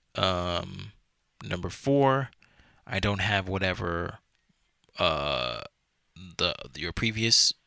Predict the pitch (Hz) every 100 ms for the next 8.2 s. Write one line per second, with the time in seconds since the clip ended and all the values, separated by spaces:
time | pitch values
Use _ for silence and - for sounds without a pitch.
0 | _ - 104 104 107 107 117 _ _ _
1 | _ - 110 123 113 110 113 - - -
2 | _ _ _ _ _ - 98 90 85 82
3 | 82 85 _ _ _ _ _ _ _ _
4 | _ _ - _ _ - - - - 92
5 | 62 53 - 120 - - - 113 110 -
6 | 107 104 98 95 92 90 - 139 - 135
7 | 117 - - - - - - - 62 60
8 | - -